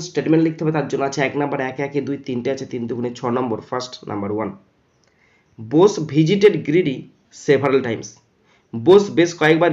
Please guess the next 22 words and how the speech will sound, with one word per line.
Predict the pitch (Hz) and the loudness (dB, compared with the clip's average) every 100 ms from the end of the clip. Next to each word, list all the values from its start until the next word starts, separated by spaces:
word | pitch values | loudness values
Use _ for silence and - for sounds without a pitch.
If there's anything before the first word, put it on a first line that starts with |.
| 131 | 2
গ্রিডিতে | 147 165 156 117 | 2 2 0 0
গিয়েছিলেন, | 135 139 151 160 117 | 0 -2 -8 -8 -8
এটা | 113 131 | -6 -6
ট্রু | 135 143 | -4 -4
হবে, | 156 135 - - | -4 -6 -10 -6
আর | 110 | -6
লিখতে | 98 - | -6 -10
হবে | 117 | -10
টি, | 120 104 _ _ _ _ _ - | -10 -14 _ _ _ _ _ -6
সাপোর্টিং | 127 139 156 117 - | -2 -2 -2 -6 -6
স্টেটমেন্ট। | 127 113 95 - _ _ _ _ _ 107 127 | -4 -2 -6 -14 _ _ _ _ _ -2 6
বোস | 196 175 202 - - | 8 6 2 -6 0
who | 151 180 - | 4 4 6
proved | 165 196 156 180 | 6 6 4 2
that | 110 - - _ _ _ _ _ _ | 2 -2 -14 _ _ _ _ _ _
plants | 135 143 180 196 139 139 | 4 6 6 4 2 0
responded | 139 - 175 180 190 - - | 0 2 4 4 4 0 0
to | 185 - | 0 0
pain | 151 165 175 | 0 2 2
and | 160 156 | -2 -2
suffering | 143 135 156 156 131 | -4 -2 -2 -2 -2
like | 135 | -4